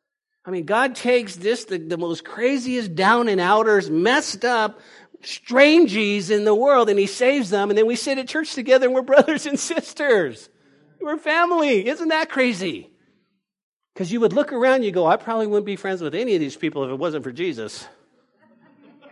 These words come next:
Just me? Right? He brings us all together in church, and he's like, "Hey, get along." And we're like, "Amen."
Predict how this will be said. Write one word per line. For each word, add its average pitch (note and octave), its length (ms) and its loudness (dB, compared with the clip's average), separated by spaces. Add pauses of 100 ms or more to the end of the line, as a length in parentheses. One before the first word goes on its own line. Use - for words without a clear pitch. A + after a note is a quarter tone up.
(2000)
Just G#3 260 0
me? D4 300 2 (1000)
Right? A#3 300 2
He A#3+ 140 2
brings C#4 320 2
us C4 140 4
all C4+ 160 8
together C4 480 6
in B3+ 80 0
church, D#4+ 320 2
and C#4 60 0
he's B3 120 0
like, G#3 260 0 (440)
"Hey, F#3+ 240 2
get G3 160 2
along." G3 320 4
And D#3+ 80 -2
we're D#3+ 80 0
like, C#3+ 340 0
"Amen." C4+ 720 4